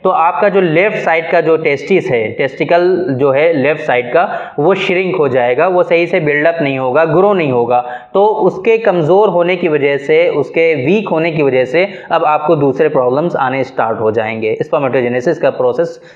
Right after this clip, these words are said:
सही नहीं होगा, आपका testosterone hormone जो है वो सही से बनेगा नहीं, तो ये complaint आपके start हो जाएंगे, हो जाएंगे।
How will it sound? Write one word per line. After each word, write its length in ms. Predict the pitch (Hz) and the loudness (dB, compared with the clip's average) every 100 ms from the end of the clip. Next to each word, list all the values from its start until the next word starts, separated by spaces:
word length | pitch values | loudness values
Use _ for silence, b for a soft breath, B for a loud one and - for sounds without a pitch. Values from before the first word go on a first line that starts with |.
| B | B
सही 280 | 196 180 190 | 0 2 2
नहीं 180 | 180 | 2
होगा, 260 | 175 165 156 | 2 4 4
आपका 380 | 151 139 127 135 | 2 2 0 0
testosterone 680 | 131 127 147 127 - 143 131 | 0 0 0 -2 -2 -2 0
hormone 400 | 123 127 156 143 | 0 0 -2 0
जो 100 | 135 | 2
है 320 | 139 135 - 139 | 0 -4 -6 -2
वो 120 | 143 | 0
सही 180 | 160 - | 0 0
से 120 | 151 | 0
बनेगा 400 | 135 170 190 170 | 0 0 0 0
नहीं, 400 | 151 160 160 156 - - | -2 -2 -4 -10 -4 -2
तो 60 | |
ये 220 | 170 196 | 2 2
complaint 420 | 208 170 156 165 165 | 2 -2 -2 -2 -2
आपके 460 | 139 - 156 135 | -2 -2 -4 -4
start 300 | - 117 107 | -4 -4 -4
हो 80 | 113 | -4
जाएंगे, 280 | 110 120 120 | -4 -6 -4
हो 100 | 143 | -2
जाएंगे। 340 | 123 110 110 | 0 -2 -4